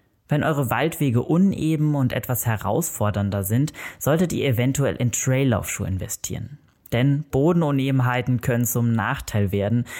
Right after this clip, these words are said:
wenn ihr falsch auftretet und euch verknöchelt. Bei einfachen Routen geht auch ein Allround-Laufschuh, der für weiche und harte Untergründe geeignet ist. Ein langsames bis mäßiges Lauftempo hilft dabei, die Kontrolle zu behalten.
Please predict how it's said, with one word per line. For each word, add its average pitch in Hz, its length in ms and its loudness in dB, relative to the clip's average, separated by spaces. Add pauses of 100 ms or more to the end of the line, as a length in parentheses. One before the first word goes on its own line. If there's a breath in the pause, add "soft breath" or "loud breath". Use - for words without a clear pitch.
(140 loud breath)
wenn 127 140 2
ihr 135 100 2
falsch 117 320 -2
auftretet 120 760 -2
und 113 220 -2
euch 95 200 -4
verknöchelt. - 760 -6 (1040 soft breath)
Bei - 120 -4
einfachen 202 440 2
Routen 180 380 2
geht 147 180 -2
auch 127 160 2
ein 123 160 0
Allround-Laufschuh, 113 1000 0
der 110 100 0
für 104 220 -2
weiche 110 360 -2
und 110 200 -2
harte 110 260 -2
Untergründe 101 520 0
geeignet 90 480 -6
ist. - 280 -10 (560 loud breath)
Ein 110 160 4
langsames 190 680 2
bis - 260 0
mäßiges 160 720 0
Lauftempo 117 640 0
hilft 196 320 0
dabei, 139 320 0 (240 loud breath)
die 117 80 2
Kontrolle 95 520 0
zu - 160 -6
behalten. - 460 -8